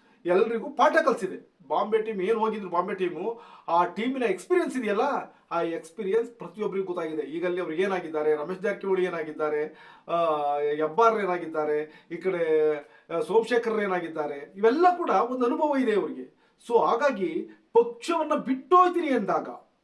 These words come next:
ಪಕ್ಷವನ್ನ ಬಿಟ್ಟೋಯ್ತೀನಿ ಎಂದಾಗ, ಆ, ಎಲ್ರು ಯೋ-, ಯೋಚನೆ ಏನು, ಎರಡನೇ ಸೆಕೆಂಡ್ ಥಿಂಕ್ ಮಾಡ್ತಾರೆ. ಅಲ್ಲಿ ಹೋಗಿ ನಂತರ ನಮ್ಮ ರಾಜಕೀಯ ಭವಿಷ್ಯ ಏನು, ಈಗ ಇರೋ ಪಕ್ಷವನ್ನ ಬಿಟ್ಟು ನಾವು ಅಲ್ಲಿಗೆ ಹೋದ್ರೆ ಎಷ್ಟು ರೀತಿ ನಾವಲ್ಲಿ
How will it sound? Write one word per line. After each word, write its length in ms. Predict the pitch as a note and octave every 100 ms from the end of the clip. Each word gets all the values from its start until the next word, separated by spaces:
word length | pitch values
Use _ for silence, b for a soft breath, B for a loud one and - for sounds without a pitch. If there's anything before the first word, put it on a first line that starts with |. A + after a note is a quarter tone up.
| _ _ _ G3
ಪಕ್ಷವನ್ನ 420 | F#3+ - C4+ C4
ಬಿಟ್ಟೋಯ್ತೀನಿ 600 | - C#4+ - F4+ E4 D4+
ಎಂದಾಗ, 380 | B3+ A3 G#3+ G3 C3 C3 - b b b F#3+
ಆ, 240 | G3+ G3 F#3+ G3 A3 A3
ಎಲ್ರು 400 | A3+ C4 C#4 A#3
ಯೋ-, 440 | G#3 D4+ C4 A3+
ಯೋಚನೆ 240 | C#4 C#4+
ಏನು, 120 | B3 F#3
ಎರಡನೇ 380 | F#3 B3+ C4
ಸೆಕೆಂಡ್ 320 | A3+ F#3+ D#4 D#4
ಥಿಂಕ್ 220 | C4 -
ಮಾಡ್ತಾರೆ. 460 | A3 - - - _ -
ಅಲ್ಲಿ 140 | F#3+ F#3+
ಹೋಗಿ 520 | G3+ A#3+ A#3 A3 A3
ನಂತರ 300 | F3+ F#3+ A3+
ನಮ್ಮ 180 | G#3+ G3
ರಾಜಕೀಯ 380 | F3+ F#3+ -
ಭವಿಷ್ಯ 320 | F#3 F#3 F3 F3
ಏನು, 500 | D3+ D3+ C#3+ C3 b b b
ಈಗ 220 | F#3+ G3 E3+
ಇರೋ 200 | C4 D4
ಪಕ್ಷವನ್ನ 380 | C4+ B3+ B3+
ಬಿಟ್ಟು 340 | A#3 G3+ - C#4
ನಾವು 140 | B3
ಅಲ್ಲಿಗೆ 240 | G3+ F#3 A3+
ಹೋದ್ರೆ 200 | A#3+ A#3
ಎಷ್ಟು 340 | G3+ - C4+
ರೀತಿ 160 | C4+ A#3+
ನಾವಲ್ಲಿ 420 | A#3+ A3 A#3+ C4+